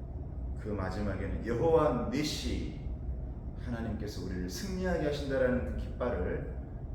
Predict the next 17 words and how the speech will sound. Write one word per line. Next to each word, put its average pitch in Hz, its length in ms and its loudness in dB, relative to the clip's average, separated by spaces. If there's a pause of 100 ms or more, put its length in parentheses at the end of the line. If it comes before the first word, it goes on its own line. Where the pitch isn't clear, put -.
(160)
여러분 98 480 2 (680)
앞에 - 600 -4 (840)
들고 104 420 -2
계시기를 101 480 -2 (480)
주님의 120 380 2
이름으로 - 920 0
축복합니다. - 560 -6 (880)
기도하겠습니다. 98 640 -2
내려오신 113 380 0
아버지 110 220 0
하나님, 113 280 2
감사합니다. 104 1000 -2 (840)
아버지 120 280 2
하나님, 123 500 4 (320)
이 120 100 2
어려운 123 440 4
시기에 113 800 0